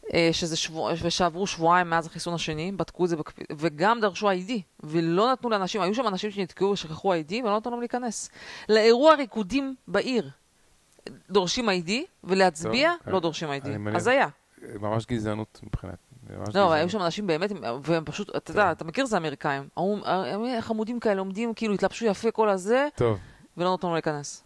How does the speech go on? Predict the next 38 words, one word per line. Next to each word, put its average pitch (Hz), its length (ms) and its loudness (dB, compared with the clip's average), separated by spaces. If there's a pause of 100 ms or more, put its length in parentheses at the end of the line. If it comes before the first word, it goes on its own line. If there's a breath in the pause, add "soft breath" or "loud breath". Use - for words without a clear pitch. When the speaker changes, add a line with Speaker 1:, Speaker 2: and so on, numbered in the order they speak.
Speaker 2:
בקיצור, 131 560 4 (120)
גם 135 140 2
לא 165 60 4
בדקו 139 320 2
תעודת 117 300 -2
זהות, 107 480 -2 (460 soft breath)
גם 135 200 2
שואלים 135 300 2
אותי, 120 440 -2 (300)
אה, 113 60 -4 (520)
איך 113 140 -6
אתה - 120 -2
רוצה 117 260 0
להצביע 113 640 -2 (500 soft breath)
ב-, 107 80 0 (1400)
בטאבלט 135 800 -2
או 110 160 -4
בפי-, 107 360 -2 (1000)
בפייפר, 123 440 0 (200)
כן? 113 180 -4 (500 soft breath)
אמרתי, 107 340 -4
"מה 110 180 -2
זה, 101 120 -4
אם 101 80 -4
אני 107 80 -4
מצביע 104 240 -2
בטאבלט, 110 340 -4
אז 98 140 -6
לאן 107 180 -2
זה 110 100 -2
הולך?" 147 240 0
הוא 165 60 -4
אומר, 196 120 0
"אל 226 40 -2
תדאג, 202 340 0
זה 131 120 -4
נשמר 165 320 0
בסיסטם." 135 440 -6